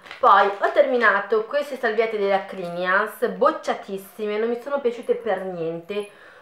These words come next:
Vi dico la verità, non vedevo l'ora di terminarle perché secondo me erano poco imbevute e non struccavano bene, assolutamente.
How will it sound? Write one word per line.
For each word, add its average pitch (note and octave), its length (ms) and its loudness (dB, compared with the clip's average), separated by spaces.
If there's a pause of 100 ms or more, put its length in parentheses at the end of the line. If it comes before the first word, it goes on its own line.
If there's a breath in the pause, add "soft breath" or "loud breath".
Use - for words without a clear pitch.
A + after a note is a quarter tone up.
(180 loud breath)
Vi A#3 200 -10
dico D4+ 180 2
la A#3 120 6
verità, G3 420 2
non B3+ 160 2
vedevo A3+ 320 4
l'ora G3 160 6
di F#3 100 0
terminarle E3+ 600 -2
perché G3 380 -2
secondo B3+ 360 0
me E3+ 320 -4 (240 loud breath)
erano F#3+ 340 2
poco D#4 300 4
imbevute F3+ 680 -4
e C4+ 120 0
non A#3+ 120 4
struccavano E3+ 1000 -4
bene, C3+ 540 -16
assolutamente. D#3 1040 -8